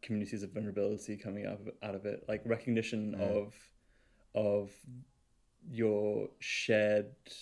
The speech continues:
Speaker 1: fallibility and vulnerability and the need for care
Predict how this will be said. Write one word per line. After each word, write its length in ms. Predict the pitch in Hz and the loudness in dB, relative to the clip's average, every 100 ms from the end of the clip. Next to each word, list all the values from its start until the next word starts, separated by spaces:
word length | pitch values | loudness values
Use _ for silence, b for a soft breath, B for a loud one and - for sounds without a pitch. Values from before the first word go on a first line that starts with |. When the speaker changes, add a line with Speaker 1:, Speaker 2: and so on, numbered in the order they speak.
| - _ - - - | -20 _ -20 -20 -6
Speaker 1:
fallibility 960 | 107 104 104 107 104 104 110 104 104 - | 0 0 2 2 2 0 -4 -4 -6 -10
and 380 | 107 104 104 98 - - 120 | -8 -6 -6 -10 -16 -10 -2
vulnerability 880 | 107 104 107 107 104 107 101 101 107 | 0 2 2 2 0 -4 -6 -8 -8
and 400 | 104 101 98 98 - b b | -6 -4 -6 -8 -12 b b
the 80 | 113 | 0
need 480 | 107 107 107 107 107 - - | 2 0 0 -2 -6 -14 -6
for 560 | 107 101 98 101 104 - - _ | 0 2 2 -2 -4 -12 -20 _
care 300 | - 110 98 | -6 0 2